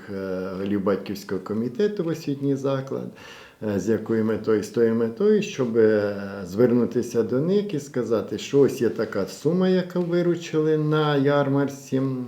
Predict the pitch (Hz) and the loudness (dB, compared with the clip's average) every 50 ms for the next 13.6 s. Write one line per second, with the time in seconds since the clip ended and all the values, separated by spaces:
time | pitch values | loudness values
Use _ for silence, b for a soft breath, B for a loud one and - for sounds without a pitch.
0 | 117 B B B B B B B B - 175 190 185 - - 151 139 131 131 127 | -8 B B B B B B B B -8 -6 -6 -4 -2 0 2 4 4 4 2
1 | - 127 - 123 160 170 170 175 143 117 - - 120 113 127 139 101 85 101 107 | 2 0 0 2 2 0 0 0 -4 -10 -6 0 2 4 4 4 4 4 4 4
2 | 117 113 - - 101 92 95 92 90 87 85 - 95 92 87 90 - - 104 98 | 4 4 2 -2 -4 -2 -2 -4 -4 -6 -8 -10 -12 -12 -12 -12 -14 -12 -8 -4
3 | 104 117 113 - - 156 160 156 156 147 147 - 151 156 156 151 143 147 - 139 | -2 -2 -2 0 0 0 2 2 2 2 2 2 0 2 2 2 0 -2 -2 0
4 | 131 123 123 117 - - 110 107 98 92 101 98 - 113 110 127 151 160 175 170 | 2 2 2 2 0 0 0 0 2 2 0 -2 -2 -2 0 2 2 2 0 -2
5 | 175 180 180 175 170 170 - B B B B B B B B 113 127 143 143 127 | -2 -2 -2 -2 -2 -4 -8 B B B B B B B B 4 6 6 6 6
6 | - - 120 120 110 113 104 95 107 117 143 160 156 - 160 147 143 - - 135 | 4 2 2 4 4 4 4 4 4 4 4 2 0 -2 -2 -2 -2 -2 -2 -2
7 | 127 - 127 127 123 120 - - 123 120 117 123 117 113 - - 117 104 - - | 0 0 0 0 0 0 -2 -2 -2 -2 0 0 0 -2 -2 -4 -6 -8 -6 -4
8 | 117 104 104 107 - - 117 104 95 107 117 120 113 107 104 104 104 107 98 92 | -4 -2 -2 -2 -4 -6 -6 -4 -2 0 2 2 2 2 0 0 -2 -4 -4 -4
9 | 101 95 92 98 95 - 107 101 104 110 123 143 156 170 180 185 175 170 165 165 | -4 -4 -4 -4 -6 -6 -4 -4 -2 -2 -2 -2 0 0 0 2 2 2 2 0
10 | 156 147 143 135 123 113 58 - - - - - - - - - - - - - | 0 0 0 0 -2 -2 -4 -6 -8 -8 -10 -12 -12 -14 -16 -16 -14 -14 -16 -16
11 | - - - _ _ _ 95 87 90 110 110 110 - - 110 101 - - - 147 | -18 -20 -20 _ _ _ -8 -2 2 2 2 2 0 -2 -4 -4 -4 -4 -4 -4
12 | 160 175 165 143 - - 107 - - 110 98 - 107 107 107 - 147 165 175 175 | -2 0 0 0 0 0 -2 -2 -2 -2 0 2 2 2 2 2 2 4 4 2
13 | 175 175 - 113 101 85 82 127 135 151 156 160 | 0 0 0 0 0 0 4 6 6 8 8 6